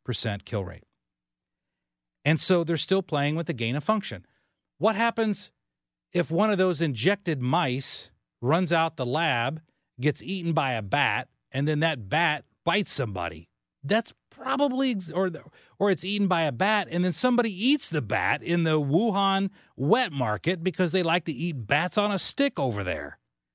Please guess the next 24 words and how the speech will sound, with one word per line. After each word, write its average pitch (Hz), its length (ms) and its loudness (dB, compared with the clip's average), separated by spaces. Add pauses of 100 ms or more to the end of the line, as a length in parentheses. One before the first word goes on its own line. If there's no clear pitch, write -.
(1500)
It's - 200 -6
not 214 260 0
hard. 220 400 -8
You 202 80 4
don't 190 120 0
have 208 140 0
to 202 100 0
be 170 160 2
a 147 160 0
genetic 139 640 -2
scientist 170 680 0
to 117 80 -2
figure 156 420 -2
out 127 200 0
and 110 140 -4
trace 170 380 -2
the 147 160 0
evidence 120 360 -2
back 110 260 -2
to 120 100 -2
where 104 160 -4
this 131 160 -2
came 214 220 2
from. 95 320 -10